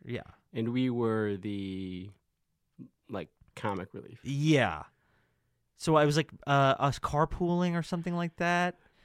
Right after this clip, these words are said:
Speaker 2: We, you were entertaining us, like, you were trying to impress us.
Speaker 1: Oh.
Speaker 2: We were, we were, like, Asian businessmen, so therefore we had lots of money.
Speaker 1: <laughs> Right.
Speaker 2: And then,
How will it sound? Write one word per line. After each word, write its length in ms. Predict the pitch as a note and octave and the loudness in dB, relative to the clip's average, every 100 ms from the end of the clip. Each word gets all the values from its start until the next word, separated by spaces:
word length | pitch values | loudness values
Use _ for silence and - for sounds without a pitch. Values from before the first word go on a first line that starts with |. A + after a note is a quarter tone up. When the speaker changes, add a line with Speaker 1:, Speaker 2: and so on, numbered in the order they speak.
| - | 0
Speaker 2:
We, 140 | F#3 | 2
you 240 | F3 G3 B3 | 6 6 8
were 240 | B3 G3 - | 6 6 4
entertaining 720 | E3 E3+ E3 D3 C#3+ D3 C#3+ | 4 4 0 2 4 4 4
us, 220 | A#2 G#2+ | 2 -2
like, 160 | B2+ A#2 | -6 -2
you 160 | C3 C3+ | 0 2
were 120 | C3+ | 2
trying 260 | D3+ C3 | 4 4
to 60 | B2 | 4
impress 420 | A2+ B2 A#2+ - | 2 0 -2 0
us. 140 | C3 D#3 | 0 8
Speaker 1:
Oh. 500 | G#3 G3 F#3+ F3 D#3 | 12 12 12 12 12
Speaker 2:
We 60 | |
were, 80 | D3 | 10
we 40 | D3+ | 8
were, 60 | |
like, 360 | D3 C3+ B2+ - _ _ - | 8 6 4 -2 _ _ 2
Asian 320 | C#3+ D3 C#3+ | 4 4 4
businessmen, 400 | C#3+ C3+ C#3 B2+ | 4 4 4 4
so 140 | - | 4
therefore 240 | C3 D3 C3+ | 6 8 6
we 180 | C#3 | 6
had 160 | C#3+ C#3 | 6 6
lots 260 | C3 A#2+ C3 | 6 4 2
of 60 | |
money. 540 | A#2+ C3 B2+ A#2+ G#2 C#3 - | 6 8 8 6 2 -2 -4
Speaker 1:
<laughs> 180 | - - | -8 2
Right. 160 | F#3 - | 4 4
Speaker 2:
And 320 | - D3+ D#3+ D3+ | 6 8 10 12
then, 800 | D3+ C#3+ C3+ C3 C3 B2+ B2+ | 12 12 8 6 6 6 4